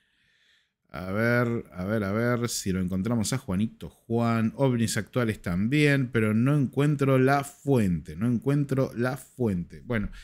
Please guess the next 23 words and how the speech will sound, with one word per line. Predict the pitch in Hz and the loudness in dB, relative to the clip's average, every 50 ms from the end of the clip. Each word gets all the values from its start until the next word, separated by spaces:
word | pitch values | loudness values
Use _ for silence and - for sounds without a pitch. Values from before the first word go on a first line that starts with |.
| - - - - _ _ _ - 139 | -20 -20 -20 -20 _ _ _ -6 2
luego | 151 175 208 214 196 196 180 | 6 8 10 10 12 12 12
veremos | 175 170 185 185 180 175 175 160 - | 12 12 10 10 10 10 8 8 6
si | - - - - 156 | 4 0 2 4 4
encontramos | 147 143 135 135 165 170 160 151 | 4 4 6 6 6 6 8 8
la | 151 147 | 6 6
fuente. | - 175 175 180 175 147 139 | 8 8 8 8 10 10 8
De, | 135 135 | 8 10
de | 135 135 131 | 8 8 8
última | 143 160 160 143 147 143 147 143 131 | 8 8 8 6 6 4 4 4 2
haremos | - 123 131 135 139 143 143 143 143 131 - - | 2 2 4 4 6 6 6 6 6 4 4 4
un, | 139 139 139 139 143 143 143 139 139 131 135 - - - - - - _ _ _ - | 4 4 4 4 4 4 4 2 2 0 -4 -8 -20 -20 -20 -20 -20 _ _ _ -4
eh, | - 135 135 131 123 | 0 4 4 6 4
señal | 110 - - 135 131 139 143 156 156 156 151 143 - - 123 | 4 4 4 6 6 8 8 8 8 8 8 6 4 2 4
light | 131 135 143 160 165 160 151 156 170 196 190 - - - - - - | 4 6 8 8 10 10 10 10 8 8 6 2 -4 -8 -8 -10 -6
y | - 131 123 120 | -2 2 2 4
ahí | 120 120 131 135 | 6 6 6 6
veremos | 131 131 131 131 131 139 143 131 131 - | 6 6 6 6 6 6 4 2 2 0
qué | - 131 127 | 2 2 4
es | 123 | 4
lo | 127 120 107 | 4 4 2
que | 120 | 2
pasa. | 110 113 113 98 90 - - - 95 90 - - _ _ | 0 0 0 -2 0 -2 -4 -6 -6 -8 -10 -12 _ _
¿Mm? | - 113 123 143 165 202 226 226 226 | -8 -4 0 0 2 0 0 -2 -8